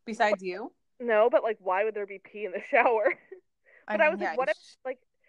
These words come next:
Speaker 2: and, like, listen, like, on the third floor, it's, like, kind of like an attic, but kinda not. But it has, you know, like, like, in rooms where it has, like, a tiny door that's kind of like a storage thing?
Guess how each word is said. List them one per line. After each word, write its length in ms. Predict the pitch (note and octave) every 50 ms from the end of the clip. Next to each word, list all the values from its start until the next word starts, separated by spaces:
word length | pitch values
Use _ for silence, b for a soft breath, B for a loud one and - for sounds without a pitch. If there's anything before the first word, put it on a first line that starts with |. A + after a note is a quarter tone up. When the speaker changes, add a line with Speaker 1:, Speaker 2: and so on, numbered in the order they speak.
| C#4+ b b
Speaker 2:
and, 100 | C#4+ C#4+
like, 140 | D4 C4 A#3+
listen, 300 | C4+ D4 - F4+ C#4 G3 _
like, 160 | - B3 B3+ -
on 80 | - B3
the 100 | B3+ A#3+ - _
third 200 | - G#3+ G#3+ A#3 _
floor, 180 | - E4 D4+ D#4+
it's, 100 | E4 -
like, 140 | B3+ G#3 - _ - -
kind 200 | B3+ A#3+ B3+ D#4
of 60 | E4+
like 180 | F#4 F4+ E4+ F#4+
an 80 | F4+ F#4
attic, 340 | F4 E4+ E4+ E4+ F4 D#4+ _ -
but 100 | G#3+ - _ -
kinda 200 | B3+ B3 A#3+ A3
not. 440 | G3+ F3+ E3 D#3+ F3 G3+ B3+ C#4+ - _ _ _ _ _ _ _ _ _ _ _ _
But 100 | - C4+
it 100 | C#4 C4+ C4
has, 240 | C#4 C4 C#4 D4 -
you 120 | - D4 E4
know, 140 | E4+ E4 F#4
like, 240 | G#4 A4+ G#4+ _ _ _ _ _ _ _ _ _ _ _ _ _ _ _ _ _ _ _ _ _ _ _ _ _ _ _ _ _ _ _ _ _ _ -
like, 240 | C4 C4 B3+ _ _
in 180 | - B3+ A#3+ A#3
rooms 380 | A3+ A#3 A3+ A#3 A#3+ B3+ B3 A#3
where 120 | B3 A3+
it 60 | G#3+
has, 140 | A#3+ A3+ A3
like, 120 | A#3+ A3+
a 80 | A#3 G3+
tiny 420 | G3+ - - - G3+ G3+ G#3 A3 G#3+
door 460 | G3 - F#3 E3 E3 F3 F#3 F#3+ G3
that's 160 | G3 F#3 -
kind 160 | - - G3
of 60 | G3 G3+
like 100 | G3 F#3+
a 60 | F#3
storage 540 | - - - F#3 D#3 D#3+ E3 F3+ G3 - -
thing? 420 | - G#3 G#3 G#3 G#3+ A3 B3 B3+